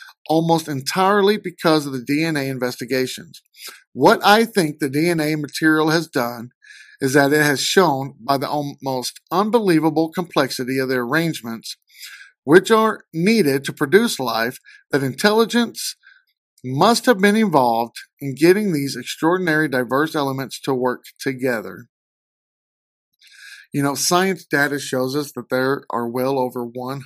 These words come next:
hundred billion galaxies, and all having their own planets, their own stars, and their own moons.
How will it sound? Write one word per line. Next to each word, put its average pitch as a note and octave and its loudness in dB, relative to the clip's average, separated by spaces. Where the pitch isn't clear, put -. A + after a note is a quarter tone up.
hundred C3+ -6
billion B2+ -6
galaxies, B2 -8
and C3+ -8
all E3 4
having E3 0
their C#3+ -6
own C#3 -6
planets, B2 -10
their A2+ -10
own B2+ -8
stars, A2+ -6
and B2+ -12
their A#2+ -6
own A#2 -8
moons. A2+ -10